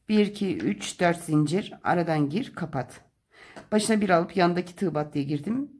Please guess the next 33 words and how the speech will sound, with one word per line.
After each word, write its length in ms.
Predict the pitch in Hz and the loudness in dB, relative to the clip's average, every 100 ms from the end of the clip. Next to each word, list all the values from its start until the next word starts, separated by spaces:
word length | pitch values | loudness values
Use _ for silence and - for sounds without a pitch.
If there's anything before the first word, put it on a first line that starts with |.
| - | -12
İki, 460 | 202 - 180 196 | -10 -4 -2 -2
iki 340 | - 185 - 175 | -4 -8 -8 -6
çektim. 680 | 151 143 - 214 285 214 196 | -4 -6 -2 0 0 -2 -2
Bir, 220 | 185 165 | 0 0
iki, 400 | - 180 170 - | -2 -2 -2 -2
üç, 640 | - 180 - - - - | -4 -4 -6 -12 -16 -4
dört 180 | 160 151 | -2 -2
zincir. 580 | 147 147 135 175 - - _ _ _ _ - | -2 -2 0 -4 -6 -14 _ _ _ _ -2
Bu 60 | |
aradan 380 | 196 156 143 135 | 0 2 2 0
girip 220 | 156 226 | -2 -6
kapattım. 420 | - 156 139 139 196 | -8 -4 -4 -2 0
Yani 280 | 285 277 | 4 4
vereceğim 440 | 214 202 175 202 190 | 4 2 4 4 4
arayı 300 | 165 165 147 | 4 2 2
veriyorum 420 | 135 135 127 135 | 0 -2 -4 -4
yine. 300 | 135 131 135 - - - - _ | -4 -6 -8 -16 -20 -20 -20 _
Başına 320 | 220 220 233 208 | -4 -2 0 2
bir 80 | |
alıp 280 | 175 156 160 | 2 0 0
yandakine 480 | 180 175 175 - 202 | 2 2 0 0 -2
girdim. 380 | 170 160 151 220 | 0 -2 -2 -6
İki, 280 | - - 185 | -6 -8 -8
iki 260 | - 175 | -6 -8
çektim. 600 | - 147 139 - 285 - - | -4 -6 -6 -6 -6 -6 -4
Bir, 220 | 202 175 | 0 0
iki, 360 | 156 - 196 160 | -2 -4 -2 0
üç, 440 | 113 202 - - | -2 -2 -4 -6
dört 180 | 170 165 | -2 -2
zincir. 580 | - 156 143 170 - - - - - _ | -2 -2 0 -2 -6 -10 -20 -20 -20 _
Aradan 420 | - 202 160 143 | 2 2 2 0
girip 600 | 147 196 247 262 - - | -2 -4 -4 -6 -14 -18
kapattım. 640 | - 208 147 139 - 139 | -14 -4 -2 -2 -8 -12